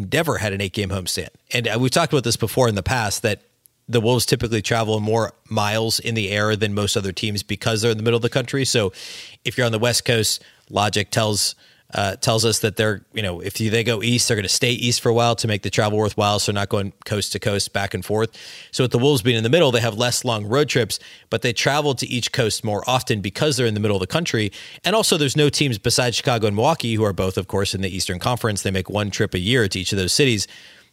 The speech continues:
Nobody else is close. Everybody else in the division, Denver, Portland, Oklahoma City, those teams are not, uh, Utah, are not super close to the Twin Cities. So the Wolves travel a lot more than most teams.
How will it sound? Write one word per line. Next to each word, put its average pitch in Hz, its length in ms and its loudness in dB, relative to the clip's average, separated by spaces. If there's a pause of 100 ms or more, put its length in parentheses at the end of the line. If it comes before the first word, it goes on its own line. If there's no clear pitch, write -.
Nobody 196 200 4
else 170 160 2
is 117 80 0
close. - 420 0
Everybody 127 220 6
else 135 160 2
in 131 40 2
the 117 60 2
division, 107 540 2
Denver, 110 320 2
Portland, 104 420 -2
Oklahoma 104 320 0
City, 107 220 2
those 104 160 0
teams 127 200 0
are 110 100 2
not, 117 220 0 (240)
uh, 107 200 0
Utah, 104 420 0 (320)
are 107 80 -2
not 151 220 0
super 139 340 2
close 135 360 2
to - 120 -2
the 104 60 0
Twin 98 240 -2
Cities. 82 320 -2
So 120 120 4
the 110 80 4
Wolves 156 240 2
travel 151 360 0
a - 20 2
lot 98 180 0
more 101 140 2
than 98 120 0
most 98 180 0
teams. 98 260 -2